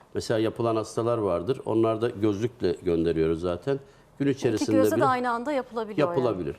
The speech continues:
Speaker 1: yapılabilir. E, e, e, bilimsel önlemleri almak kaydıyla.
Speaker 2: Hı. E, şunu da sorayım. E, mesela bu operasyon olduktan sonra normal hayatına ne kadar sürede devam ediyor insanlar?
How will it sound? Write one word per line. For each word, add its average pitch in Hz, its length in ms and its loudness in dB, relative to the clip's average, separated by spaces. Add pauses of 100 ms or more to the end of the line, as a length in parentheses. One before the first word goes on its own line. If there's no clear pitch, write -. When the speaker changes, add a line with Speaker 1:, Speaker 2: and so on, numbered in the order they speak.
Speaker 1:
yapılabilir. 101 480 -2 (140)
E, 120 40 -2
e, 113 560 2
e, 98 60 0 (500)
bilimsel 120 720 -2
önlemleri 120 420 2
almak 107 360 -2
kaydıyla. 73 400 -4
Speaker 2:
Hı. - 840 -20
E, 208 40 -10
şunu 269 400 -10
da 254 120 -4
sorayım. 254 500 -6
E, 202 880 -6 (1300)
mesela 233 600 0 (120)
bu 247 120 0
operasyon 247 560 -2
olduktan 240 600 -2
sonra 247 460 -2
normal 240 420 0
hayatına 226 600 0
ne 262 140 -4
kadar 196 300 -2
sürede 190 400 -8
devam 180 380 -2
ediyor 180 340 -4
insanlar? 185 640 -8